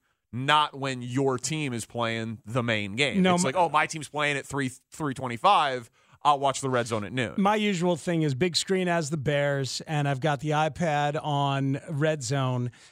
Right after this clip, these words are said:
Speaker 2: and then in the afternoon, I've got red zone on the big screen all afternoon, and they're just k-, taking me around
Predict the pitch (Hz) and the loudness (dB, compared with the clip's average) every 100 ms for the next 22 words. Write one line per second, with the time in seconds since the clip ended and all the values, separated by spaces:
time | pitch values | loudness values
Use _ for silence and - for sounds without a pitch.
0 | - 175 175 165 160 190 196 - 165 160 | -2 2 2 2 2 2 0 -2 -2 0
1 | 143 139 135 143 151 147 120 147 143 139 | 0 0 0 0 0 -2 0 0 0 -2
2 | 135 143 113 - 139 135 135 135 131 147 | 0 -2 -2 -2 -2 0 0 0 -2 -2
3 | 131 123 117 131 143 131 - - - 196 | -2 0 0 0 0 0 -4 -6 -4 -2
4 | 143 - 190 175 160 151 151 147 147 135 | -2 0 0 0 0 0 2 2 0 -2